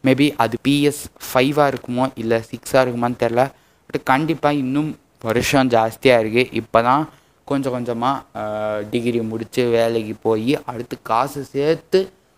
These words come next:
ஒரு PlayStation வாங்கினோம்னா இந்த ஃபீச்சர்ஸோடவே அதிகமா வந்துரும் போல. PlayStation ஃபைவோட அஃபிஷியல் ரிவீல் ஆயிடுச்சு.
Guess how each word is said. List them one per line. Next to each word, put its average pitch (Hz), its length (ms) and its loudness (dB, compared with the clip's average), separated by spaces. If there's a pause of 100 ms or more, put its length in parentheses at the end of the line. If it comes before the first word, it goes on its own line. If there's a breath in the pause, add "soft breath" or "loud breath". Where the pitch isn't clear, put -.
(160)
ஒரு 135 180 -2
PlayStation 139 500 0
வாங்கினோம்னா 110 520 -4 (320)
இந்த 123 260 -4
ஃபீச்சர்ஸோடவே 127 800 -4
அதிகமா 120 440 -4
வந்துரும் 110 280 -4
போல. 107 180 2 (600 soft breath)
PlayStation 165 720 2
ஃபைவோட 135 600 2
அஃபிஷியல் 139 480 -4
ரிவீல் 127 340 0
ஆயிடுச்சு. 131 440 2